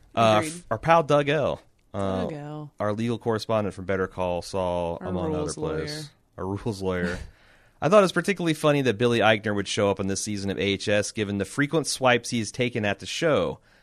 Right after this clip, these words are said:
Speaker 1: Eichner
Speaker 2: <laughs>
Speaker 1: writes and stars on Hulu's Difficult People, and the show is riddled with pop culture-based jokes, including quite a few at A H S's expense.
Speaker 2: So good.
Speaker 1: I thought I'd share a few choice ones, uh, here.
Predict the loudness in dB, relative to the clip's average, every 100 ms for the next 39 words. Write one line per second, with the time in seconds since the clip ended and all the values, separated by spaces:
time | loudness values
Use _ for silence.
0 | -2 4 4 4 2 6 6 6 -2 0
1 | 4 6 6 2 0 0 -2 -2 -4 -2
2 | -4 -4 -4 0 0 2 0 2 2 2
3 | 2 2 2 2 2 2 2 -4 -4 0
4 | -2 0 2 2 2 -8 -4 -2 -2 2
5 | 2 2 -2 -2 -2 0 -2 0 -2 -4
6 | -4 -6 -10 -8 -4 -2 -4 -10 -14 -18
7 | -16 -14 -12 -12 -6 0 2 4 4 4
8 | 4 2 2 0 -4 -2 -2 -2 -6 -6
9 | -6 -6 -8 _ _ -8 -4 -2 -4 -4
10 | -8 _ -6 -4 -2 -4